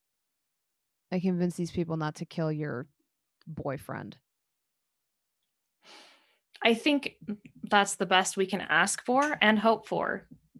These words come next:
Speaker 2: And thankfully, he is a, a product of, again, this twisted mind that hopefully at some point we won't have to worry about anymore.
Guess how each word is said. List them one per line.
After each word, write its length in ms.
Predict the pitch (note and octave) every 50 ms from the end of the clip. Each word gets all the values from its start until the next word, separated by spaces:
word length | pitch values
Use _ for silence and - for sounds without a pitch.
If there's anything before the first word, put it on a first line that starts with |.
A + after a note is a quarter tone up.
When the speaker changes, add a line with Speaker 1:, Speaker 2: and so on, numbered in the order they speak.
| -
Speaker 2:
And 180 | A3+ A3 A3+ G#3+
thankfully, 840 | - - D4+ F4 G4+ G4 - B3 G#3+ F#3+ F3+ F3 F3 F3+ F3+ - _ _ _ _ _ _ _ _ _ _ _ _ _ _ _ _ _ _ -
he 420 | - - - C4+ C4+ C4+ B3 - -
is 180 | G3+ G3+ G3+ -
a, 600 | - F#3+ F#3+ F#3 F#3 F3+ F3+ F3+ F3 - - _ _ _ _ _ _ _ _ -
a 100 | G3 F#3+
product 640 | F#3+ - - - G#3+ A3 A3 F#3+ E3+ E3 D#3+ - - -
of, 380 | F#3 F3+ F3+ F3 F3 E3 E3 F3 - - _ _ _ _ _ _ _ - -
again, 360 | F3+ F3 F#3 F#3 F3+ F3 E3
this 360 | D#3+ F3+ F3+ F3 - - - - _ _ _ _
twisted 520 | - - - A3 G#3+ G#3+ - A3 F#3+ F#3 F#3
mind 480 | F3 F3 F3 E3 D#3 D#3 D#3 D#3+ - - _ _ _ _ _ _ _ _ _ _ _ _ _ _ _ _ _ _ -
that 300 | F#3+ F3+ E3+ - - - - _ _ _ _ _ _ - - - _ _ _ _ -
hopefully 760 | - A#3 - - - - G#3 F#3+ F3 D#3+ D#3+ E3 F3+ G#3+ -
at 140 | F#3 F#3 F3+
some 200 | - - F#3+ F#3+
point 280 | F3+ - E3+ D#3+ D#3+ E3+
we 80 | F3 E3+
won't 200 | E3+ E3 D#3+ D#3
have 140 | F3 E3+
to 100 | - E3+
worry 240 | D#3+ D#3+ E3 D#3+ D3
about 240 | C#3+ - D#3 D#3+ -
anymore. 440 | E3 E3 E3 D#3+ D#3 - - E3+